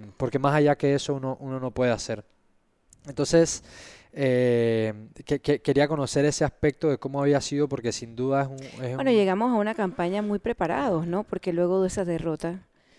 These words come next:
Speaker 2: y luego entonces de él, eh, Martín, a irse por el partido porque tenía que liderizarlo, eh, quería tener, eh,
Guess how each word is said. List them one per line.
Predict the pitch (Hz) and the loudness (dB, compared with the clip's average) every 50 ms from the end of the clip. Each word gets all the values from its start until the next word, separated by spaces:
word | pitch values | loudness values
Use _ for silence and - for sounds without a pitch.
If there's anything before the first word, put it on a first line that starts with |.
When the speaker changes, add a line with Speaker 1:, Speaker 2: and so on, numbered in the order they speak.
| _ _ _ _ _ _ _ _ | _ _ _ _ _ _ _ _
Speaker 2:
y | - 196 190 175 | 0 0 2 2
luego | 170 180 175 175 180 | 4 4 4 4 4
entonces | 185 180 180 190 180 180 - - 196 196 | 2 2 0 0 0 0 0 -2 -2 0
de | 185 175 165 160 156 151 156 - - _ _ | 2 2 2 2 0 0 -2 -6 -10 _ _
él, | - 180 175 170 170 170 170 175 - - | -4 -2 -2 -2 -2 -2 -4 -6 -8 -8
eh, | - 175 160 160 | -6 -6 -6 -4
Martín, | 160 160 156 160 - - 175 175 175 | -4 -6 -6 -8 -6 -6 -4 -4 -4
a | 175 175 180 - | -4 -6 -8 -6
irse | - 185 170 - - 180 | -6 -6 -4 -4 -6 -8
por | - - 160 156 | -6 -6 -6 -6
el | 147 | -8
partido | - - 151 - - - 185 175 175 170 | -8 -8 -8 -8 -6 -6 -4 -2 -2 -4
porque | 175 170 170 - 156 151 147 151 - - _ | -4 -8 -8 -6 -6 -6 -6 -8 -10 -14 _
tenía | - 156 156 165 165 165 165 | -10 -8 -6 -4 -4 -6 -6
que | - 170 160 156 147 151 151 | -4 -4 -6 -4 -6 -8 -8
liderizarlo, | 156 160 165 156 156 - 160 - - 196 180 170 165 160 156 156 156 - _ _ - - - - - - _ _ _ - | -6 -4 -2 -2 -4 -4 -6 -8 -4 -4 -2 -2 -2 -4 -4 -6 -6 -6 _ _ -20 -20 -20 -20 -20 -20 _ _ _ -6
eh, | 160 165 160 160 156 156 156 156 156 151 | -4 -2 0 0 0 0 -2 -2 -4 -4
quería | - 165 160 156 165 165 165 170 | -4 -4 -4 -2 -2 -2 -2 -4
tener, | - 170 160 160 160 160 160 165 160 156 156 156 - - | -4 -4 -6 -4 -4 -4 -4 -4 -4 -4 -6 -6 -8 -8
eh, | - 160 156 151 147 147 147 | -8 -6 -6 -4 -6 -6 -8